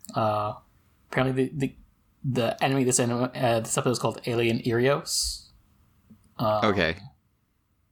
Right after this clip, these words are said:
Speaker 1: uh, and during the sort of, like, uh, conceptual phase, there was sort of, like, ambiguity and unclearness of whether the kaiju that shows up is, like, the actual alien or just, like, a servant.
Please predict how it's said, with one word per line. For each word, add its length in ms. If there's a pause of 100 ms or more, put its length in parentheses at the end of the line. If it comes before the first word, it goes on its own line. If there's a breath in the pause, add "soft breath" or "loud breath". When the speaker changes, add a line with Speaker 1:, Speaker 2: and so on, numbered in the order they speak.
(480)
Speaker 1:
uh, 460
and 420 (880 soft breath)
during 280
the 160 (580)
sort 200
of, 60
like, 380
uh, 560
conceptual 540
phase, 300
there 100
was 100
sort 100
of, 40
like, 140
ambiguity 560
and 80 (200)
unclearness 460
of 120
whether 580 (1800 soft breath)
the 80
kaiju 340
that 100
shows 280
up 180
is, 160
like, 420
the 160
actual 360
alien 320
or 180
just, 140
like, 80
a 60
servant. 580